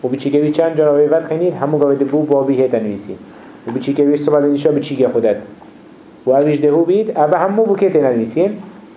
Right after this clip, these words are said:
«إلا من آمن وعمل صالحا.» او کسی ایمان اینه و عمل صالح کری، جزاوی گلک گلک مازنه و گلک رب العالمین زورتر عملوی داده به. «بما عملو.» هی بسبب ما عملو یعنی.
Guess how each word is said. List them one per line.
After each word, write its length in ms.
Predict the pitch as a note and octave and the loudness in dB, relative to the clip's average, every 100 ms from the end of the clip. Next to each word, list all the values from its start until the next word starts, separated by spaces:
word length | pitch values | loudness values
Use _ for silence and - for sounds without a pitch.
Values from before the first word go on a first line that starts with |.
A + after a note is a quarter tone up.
| - | -4
«إلا 280 | D#3+ D3 C3 | 0 2 2
من 200 | B2 A#2+ | 0 -2
آمن 400 | C3+ E3+ G3 F#3+ | 0 0 0 0
وعمل 500 | D3+ A#2+ C#3+ G3+ F#3 | 0 0 -2 -2 -2
صالحا.» 500 | - A#2 G#2+ G2 G#2+ G#2 B2 | -4 -4 -4 -6 -8 -6 -2
او 120 | E3+ | 0
کسی 240 | E3+ C#3 | 0 -2
ایمان 380 | D3 C#3+ D3 D3+ | -4 -2 0 -2
اینه 200 | C3 A#2+ | -2 -2
و 80 | A#2 | -2
عمل 320 | A#2 C#3+ D#3 | -2 0 0
صالح 340 | D3 C3+ E3 - | 0 -2 -2 -2
کری، 240 | F#3+ G#3+ G#3+ - - - A#2 | -2 -2 -4 -12 -20 -12 -2
جزاوی 520 | B2+ A#2+ F3+ F#3+ F#3 | 0 2 2 2 0
گلک 360 | C#3+ F3+ F3+ D3 | 0 0 2 2
گلک 300 | C3+ B2+ C3 | 2 2 0
مازنه 420 | B2+ A#2+ D3+ F#3 | 0 0 0 0
و 140 | E3 | 0
گلک 360 | D3 E3+ E3 C#3+ | 0 2 2 0
رب 140 | C3+ | 0
العالمین 280 | B2+ C#3+ D#3 | 0 -2 -4
زورتر 460 | B2+ C#3+ C#3+ C#3+ - | -2 0 0 0 0
عملوی 480 | D3 D3+ D3 G#3 | 0 0 2 2
داده 280 | D#3 B2 G2+ | 0 0 -2
به. 100 | F#2 - - - - - - - - - - - - C3 | -4 -8 -18 -20 -20 -20 -20 -20 -20 -20 -20 -20 -12 -2
«بما 220 | G3+ A3 | 0 2
عملو.» 680 | A3+ F#3 F3 D#3+ C3 A#2 G#2 G2 - - - | 0 0 0 0 0 -2 -4 -6 -16 -16 -2
هی 100 | D3 | 0
بسبب 600 | D#3 D#3+ A3 A3+ A#3+ A3+ | 0 0 2 2 2 2
ما 200 | A3+ G3 | 0 0
عملو 520 | D#3 B2+ B2+ A2 G2+ | 0 -2 -2 -4 -2
یعنی. 280 | G2+ G2 G2 | -4 -4 -8